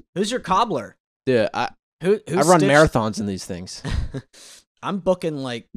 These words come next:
Speaker 1: twenty-four miles maybe in these.
Speaker 2: No, my dad, I think my mom got them for my dad as a joke,
Speaker 1: <laughs>
Speaker 2: and I, he put them on, like, the stairs to the attic 'cause
Speaker 1: He
Speaker 2: he's not gonna
Speaker 1: frames them.
Speaker 2: Yeah. I was like, "Let me cop these."
Speaker 1: Let me cop
Speaker 2: These
Speaker 1: these
Speaker 2: shits
Speaker 1: mother-
Speaker 2: are fresh.
Speaker 1: Right? How could you not want these?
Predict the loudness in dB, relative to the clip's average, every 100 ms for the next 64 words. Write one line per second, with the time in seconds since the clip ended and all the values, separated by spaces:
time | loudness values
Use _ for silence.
0 | -18 -10 -8 -6 -8 -8 -8 -8 -8 -8
1 | -8 -6 -6 -6 -6 -8 -8 -8 -10 -4
2 | 0 2 0 2 2 0 -2 -6 -4 -2
3 | -2 -2 -4 -6 -8 -8 -10 -8 -8 -6
4 | -4 -2 -4 -6 -8 -6 -4 -4 -6 -16
5 | _ _ -8 -6 -6 -8 -14 -8 -6 -6
6 | -6 -6 -6 -8 -10 -6 -4 -2 -4 -8
7 | -10 -10 -8 -8 -8 -10 _ -10 -6 -6
8 | -6 -6 -4 -6 -6 -8 -10 -12 -8 -8
9 | -8 -14 _ _ _ _ _ -8 -6 -8
10 | -8 -10 -8 -12 -12 -12 -12 -12 -16 -20
11 | -20 -20 -14 -14 -12 -8 -6 -6 -6 -8
12 | -10 _ 0 0 0 -4 -14 -18 _ -14
13 | -8 -6 -2 -4 -6 -20 _ _ _ -8
14 | -6 -6 -6 -4 -6 -6 -8 -10 -10 -16
15 | -16 -16 -18